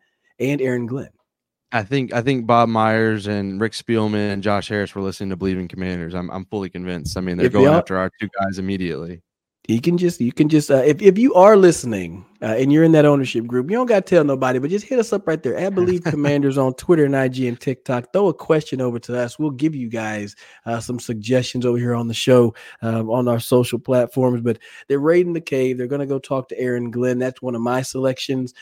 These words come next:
Speaker 1: Uh, Ben Johnson as well, the offensive coordinator, a big favorite that everybody has ties to saying, "Hey, you know, we, we have a young quarterback." Let's get a young offensive coordinator. And, and, and frankly, I mean, I think that,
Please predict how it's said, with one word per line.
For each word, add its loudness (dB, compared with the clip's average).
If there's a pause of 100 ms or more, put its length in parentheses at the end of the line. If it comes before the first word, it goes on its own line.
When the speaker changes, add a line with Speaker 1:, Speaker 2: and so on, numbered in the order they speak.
(200)
Speaker 1:
Uh, -8
Ben 0
Johnson -4
as -8
well, 0 (160)
the 0
offensive -4
coordinator, 2
a -4
big -2
favorite -2 (260)
that -2
everybody 2
has -4
ties 0
to -12
saying, -4
"Hey, 0
you 0
know, -10
we, -16
we -10
have -6
a -6
young -4
quarterback." 0 (360)
Let's -14
get -2
a 0
young 0
offensive -2
coordinator. 0
And, -2
and, -2
and -6
frankly, 2
I 2
mean, 0
I -4
think 0
that, 0